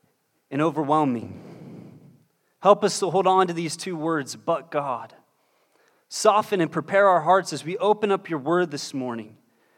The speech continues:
Lord, your word says in Hebrews chapter four, verse twelve, that your word is living and active, sharper than any double-edged sword, piercing to the division of soul and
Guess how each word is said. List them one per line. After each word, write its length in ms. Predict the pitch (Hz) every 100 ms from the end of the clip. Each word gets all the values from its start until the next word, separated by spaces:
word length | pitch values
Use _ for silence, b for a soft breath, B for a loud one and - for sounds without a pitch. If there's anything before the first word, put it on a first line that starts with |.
| _ _ _ _
Lord, 220 | 165 185
your 120 | 180
word 300 | 185 208 202
says 220 | 185 202 165
in 60 |
Hebrews 380 | 151 202 185 196
chapter 340 | - 185 -
four, 320 | 165 - 196 185
verse 280 | 175 180
twelve, 360 | - 185 185 156
that 140 | 147 - b b b -
your 140 | 175
word 200 | 190 208
is 160 | 147 151
living 380 | 202 208 214
and 80 | 185
active, 420 | 165 165 - 123
sharper 420 | - - 220 220 185
than 160 | 165
any 140 | 190 196
double-edged 840 | 151 196 196 185 175 147 - -
sword, 520 | - 180 160 135 117 b b b
piercing 400 | - 226 214 208
to 140 | 180 175
the 60 |
division 360 | 170 160 190 180
of 100 | 170
soul 600 | - - 202 196 185 151 b b b b -
and 320 | 151 143 -